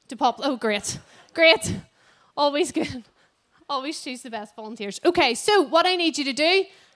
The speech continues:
is I need you for ten seconds to just keep the ball up in the air,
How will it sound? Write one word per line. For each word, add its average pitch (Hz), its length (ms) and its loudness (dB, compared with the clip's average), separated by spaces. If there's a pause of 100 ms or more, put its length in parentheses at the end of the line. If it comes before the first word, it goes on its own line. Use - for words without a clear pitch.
(120)
is 269 360 2
I 294 80 2
need 294 260 -4
you 277 200 -2
for 247 300 -2
ten 370 360 0
seconds 320 500 -2
to 247 120 -8
just 233 220 -10
keep - 200 -2
the 285 60 -10
ball 233 400 -2 (180)
up 226 220 -8
in 226 100 -8
the 208 140 -4
air, 180 180 -12